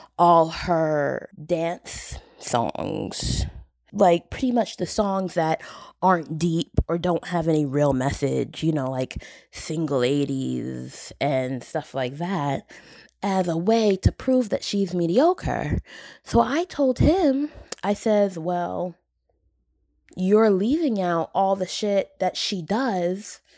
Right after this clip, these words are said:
or all the music that she puts out that actually makes people feel things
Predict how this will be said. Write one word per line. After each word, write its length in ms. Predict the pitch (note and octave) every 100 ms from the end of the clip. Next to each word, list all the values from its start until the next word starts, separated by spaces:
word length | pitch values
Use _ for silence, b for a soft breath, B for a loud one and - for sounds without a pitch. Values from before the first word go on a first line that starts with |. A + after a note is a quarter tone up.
| b b b
or 100 | -
all 200 | G#3+ F#3+
the 80 | F3+
music 400 | F#3+ A3 A3 -
that 140 | -
she 160 | - G#3
puts 360 | - G#3 -
out 480 | C4 C#4+ A#3 A3 C4 _ B B B B
that 520 | F3 G#3+ G#3+ G3+ - _ _ _ -
actually 800 | A3 F3+ - A#3+ A3 A3 G#3+ G3+ G3
makes 440 | F#3 G#3+ A3 -
people 340 | - A#3 G3
feel 380 | F3+ - D4+ D4+
things 720 | - B2+ A2+ - E2+ G2+ -